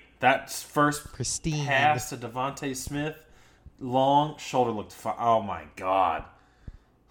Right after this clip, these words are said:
Speaker 1: Whew.
Speaker 2: <laughs>
Speaker 1: That looked beautiful.
Speaker 2: Hell yeah.
Speaker 1: And he got in for a touchdown. Oh, and we trolled them with Boston Scott again,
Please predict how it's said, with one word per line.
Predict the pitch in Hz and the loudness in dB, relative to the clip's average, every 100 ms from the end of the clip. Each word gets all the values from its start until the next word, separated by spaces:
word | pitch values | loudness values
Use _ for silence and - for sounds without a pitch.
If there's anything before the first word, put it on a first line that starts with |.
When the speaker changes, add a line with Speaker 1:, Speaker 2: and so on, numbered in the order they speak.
| - | 0
Speaker 1:
Whew. | 427 370 208 | 4 6 4
Speaker 2:
<laughs> | 196 202 - 202 - 190 - 220 - 311 - - - | 2 0 2 -4 -2 -6 -4 -6 -4 -10 -8 -12 -4
Speaker 1:
That | 135 135 | -2 -2
looked | 123 98 - - 87 | -6 -8 -10 -18 -10
beautiful. | 104 127 151 160 123 90 92 | -6 0 4 4 2 -6 -2
Speaker 2:
Hell | 139 127 127 127 | 2 4 4 2
yeah. | 127 120 110 104 | 2 2 2 0
Speaker 1:
And | 135 175 | -2 -2
he | 160 | -2
got | 139 123 | 2 2
in | 123 165 156 | 2 -2 -4
for | 123 95 | -6 -8
a | |
touchdown. | 90 170 180 - 185 175 185 185 - _ | -4 0 0 0 -4 -2 -4 -8 -20 _
Oh, | 175 135 | 6 6
and | 127 | 2
we | 113 | -6
trolled | - - - 175 190 190 196 202 190 | -10 -16 -2 2 6 8 6 4 4
them | 202 | 2
with | 175 - | 2 2
Boston | 143 151 127 113 | 4 4 0 -8
Scott | - 139 147 | -2 2 2
again, | 156 160 160 170 | 2 -2 -4 -6